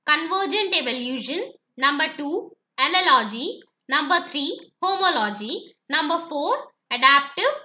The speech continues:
radiation." Let's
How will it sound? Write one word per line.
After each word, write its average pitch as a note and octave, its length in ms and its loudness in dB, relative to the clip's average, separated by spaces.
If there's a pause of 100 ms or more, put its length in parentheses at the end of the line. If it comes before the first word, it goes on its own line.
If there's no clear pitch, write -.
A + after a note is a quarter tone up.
(100)
radiation." F3+ 800 -8 (4000)
Let's G4+ 320 2